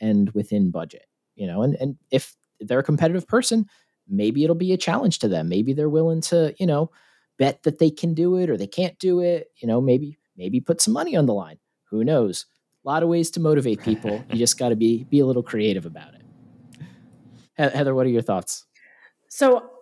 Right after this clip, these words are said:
Speaker 3: I mean, I think this is a conversation that definitely needs to happen in the beginning-ish of a relationship, because that can lead to stress in the relationship later on. And it might make one person feel like they're investing in the future more than the other,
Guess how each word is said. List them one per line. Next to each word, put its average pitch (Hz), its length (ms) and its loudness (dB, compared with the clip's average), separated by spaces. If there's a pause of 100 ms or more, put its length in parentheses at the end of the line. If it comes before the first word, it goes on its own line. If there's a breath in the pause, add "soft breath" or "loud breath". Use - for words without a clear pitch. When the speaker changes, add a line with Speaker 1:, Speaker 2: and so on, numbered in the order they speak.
(120)
Speaker 3:
I 262 80 2
mean, 269 100 8
I 254 80 6
think 277 160 2
this 339 120 2
is 320 100 4
a 311 60 6
conversation 226 580 2
that 190 80 -4
definitely 208 320 2
needs 196 200 2
to 202 80 4
happen 202 640 2 (100)
in 226 100 2
the 202 60 4
beginning-ish 226 1160 2
of 240 100 -2
a 240 60 2
relationship, 269 600 2
because 214 500 2 (560 loud breath)
that 240 180 4
can 247 320 4
lead 262 160 6
to 247 80 2
stress 220 400 2
in 233 60 0
the 220 80 2
relationship 208 680 2
later 202 320 2
on. 196 240 2
And 208 280 0 (520 soft breath)
it 233 120 2
might 233 460 4 (180)
make 233 500 4
one 240 260 4
person 254 380 2
feel 240 320 2
like 226 240 2
they're 214 160 4
investing 208 580 2
in 233 100 4
the 233 60 4
future 247 420 2
more 202 360 2
than 214 160 2
the 202 160 2
other, 262 440 0